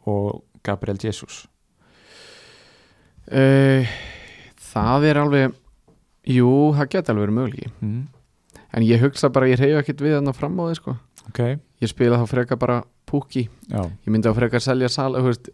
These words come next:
Speaker 2: þetta er alltaf varnarskipting og, og svo mögulega,
Speaker 1: Sala.
Speaker 2: þú veist, ef Sala spilar, þá ætla ég ekkert að vera að taka mínus, sko.
Speaker 1: Nei.
Speaker 2: Þá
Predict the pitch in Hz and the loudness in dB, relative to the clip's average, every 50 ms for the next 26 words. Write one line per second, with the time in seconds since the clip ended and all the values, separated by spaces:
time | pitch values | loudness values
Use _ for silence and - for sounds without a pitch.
0 | - _ - - - - 131 120 127 127 - - 131 123 139 147 151 165 147 - | -20 _ -12 -12 -4 0 0 2 2 0 0 -2 0 0 0 -2 0 -4 -6 -4
1 | - 160 151 - - 147 147 - - _ _ 147 127 123 135 - _ _ _ _ | -4 -6 -6 -4 -6 -8 -8 -10 -20 _ _ -6 -6 -6 -6 -8 _ _ _ _
2 | _ _ _ _ _ _ 139 - - 131 131 127 123 123 117 117 120 117 110 110 | _ _ _ _ _ _ -12 -4 -2 0 2 2 2 2 2 2 0 0 -2 -2
3 | _ _ _ _ - - - - - 110 95 87 85 95 92 - _ _ - - | _ _ _ _ -20 -18 -16 -8 -6 -6 -6 -6 -8 -10 -12 -14 _ _ -20 -20
4 | - - _ _ - 143 147 139 - 165 160 160 147 131 - - 160 160 156 151 | -20 -20 _ _ 2 2 2 2 2 0 2 2 0 -2 0 0 2 4 4 4
5 | 123 120 135 131 131 131 131 127 123 131 117 127 127 120 117 - 123 123 127 127 | 4 4 2 2 2 2 0 0 0 0 0 0 -2 -2 -2 -4 -4 -2 0 0
6 | 123 113 110 95 - - - - - _ _ - 110 104 95 95 - _ _ _ | -2 -2 -4 -6 -10 -14 -18 -20 -20 _ _ -4 -2 -2 -2 -4 -8 _ _ _
7 | _ _ _ _ _ _ _ - | _ _ _ _ _ _ _ -6